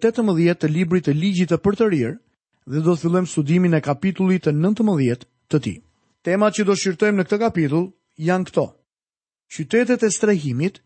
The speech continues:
shtrirja e vendit dhe kulmi i ligjit. Sigurimi i qyteteve të strehimit, mbrojtja e të drejtave të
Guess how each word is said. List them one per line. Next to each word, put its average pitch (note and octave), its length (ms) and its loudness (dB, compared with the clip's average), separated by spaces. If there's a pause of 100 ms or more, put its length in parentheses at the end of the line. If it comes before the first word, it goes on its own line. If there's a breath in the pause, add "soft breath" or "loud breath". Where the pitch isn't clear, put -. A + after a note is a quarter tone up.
(300)
shtrirja G#3+ 640 0
e D#3+ 160 -2
vendit A#3+ 320 0
dhe F3 140 0
kulmi A3+ 580 2
i F#3 140 0
ligjit. C#3+ 400 -2 (760)
Sigurimi F3 520 0
i E3+ 80 -2
qyteteve G#3+ 420 0
të G3 100 -4
strehimit, F#3+ 540 -4
mbrojtja G#3+ 600 0
e G3 100 0
të D#3+ 160 -2
drejtave G#3 500 2
të F3+ 140 -2